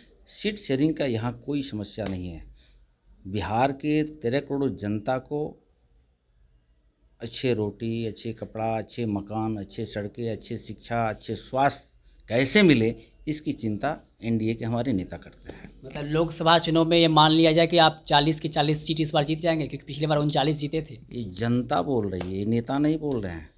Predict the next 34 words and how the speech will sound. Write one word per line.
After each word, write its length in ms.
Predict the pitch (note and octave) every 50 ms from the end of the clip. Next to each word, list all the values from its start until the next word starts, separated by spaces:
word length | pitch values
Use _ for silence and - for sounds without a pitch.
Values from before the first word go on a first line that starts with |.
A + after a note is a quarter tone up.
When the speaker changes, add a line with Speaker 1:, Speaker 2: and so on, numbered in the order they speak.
| - -
Speaker 1:
बिहार 380 | F#2+ G#2+ G2+ G2+ G#2+ A#2+ A#2+ - -
के 80 | C3+
तेरह 480 | C3 - - - - - A#2 A#2 B2 C#3+
करोड़ 220 | C#3+ D3 D3 C#3+
जनता, 480 | C#3 C#3 D3 D3 C#3 - - F2+ - -
देश 320 | B2 G2+ A#2 C3+ C3+ C3+
के 360 | - B2+ A#2 A2+ C3 C#3+ D3
एक 160 | D3+ D3 - -
अरब 220 | A2+ A#2 A2+ - -
चालीस 280 | C3+ C3 D#3+ E3 E3
करोड़ 180 | - - E3+ F3
जनता 320 | D#3+ E3 D#3 C#3+ D3 C#3
कह 180 | B2+ A#2+ A#2+ A2
रही 240 | G2+ G2+ G2+ G2+ F#2
है, 120 | F2+ F2+ - - - - - - -
"मोदी 380 | G2+ G#2+ A2 A2+ A#2 C#3 C#3 C3
है 120 | C#3 D3
तो 140 | C#3 D3 D3
मुमकिन 500 | B2 A2 A2 G#2+ G#2+ G2+ C3 C3+ C3+ C3+
है, 100 | D3 C#3+
मोदी 400 | C3+ G#2 G#2+ A#2 A#2+ B2 C#3 C3+
है 140 | B2 C3 C3
तो 180 | - - B2
गारंटी 580 | G2 E2+ F2+ G#2+ A#2 B2+ C3 C3+ C3+ - C#3 B2
है।" 160 | F#2 D#2+ - - - - - - - -
गारंटी 540 | F#2 G2 G#2+ G#2+ G#2+ A#2+ B2 C3 B2 F3 D#3+
का 140 | - C#3 B2+
सर्टिफिकेट 480 | - - G#2 - C3+ C3 C#3+ C#3+ C#3+
को 140 | - - C#3+
दिया 280 | B2 G2+ G#2+ A2 B2 C3
तो 140 | - D#3 C#3+
मोदी 340 | B2+ A#2 A#2+ A#2 A#2+ B2
जी 100 | A2 G#2+
ने। 160 | G2+ G2+ G2+